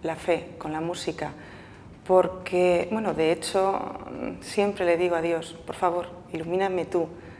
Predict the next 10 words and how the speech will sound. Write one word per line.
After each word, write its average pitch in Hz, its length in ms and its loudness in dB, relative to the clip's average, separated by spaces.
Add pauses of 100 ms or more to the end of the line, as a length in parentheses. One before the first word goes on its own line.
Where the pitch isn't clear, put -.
(400)
da, 185 680 4 (1000)
produce 196 320 8
toda 196 220 4
esa 202 100 -4
sensibilidad, 180 920 2
haz 208 280 4
que 190 80 6
fluya 185 420 4
la 160 100 2
música 180 440 -2